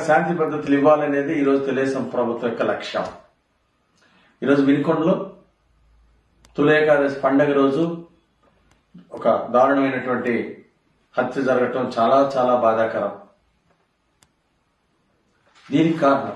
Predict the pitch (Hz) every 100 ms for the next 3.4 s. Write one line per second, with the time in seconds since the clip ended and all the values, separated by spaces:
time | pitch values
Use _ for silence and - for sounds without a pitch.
0 | 123 170 175 139 135 196 196 151 - -
1 | - - - - - - 143 185 196 -
2 | - - 185 185 175 175 180 170 170 123
3 | 131 160 165 -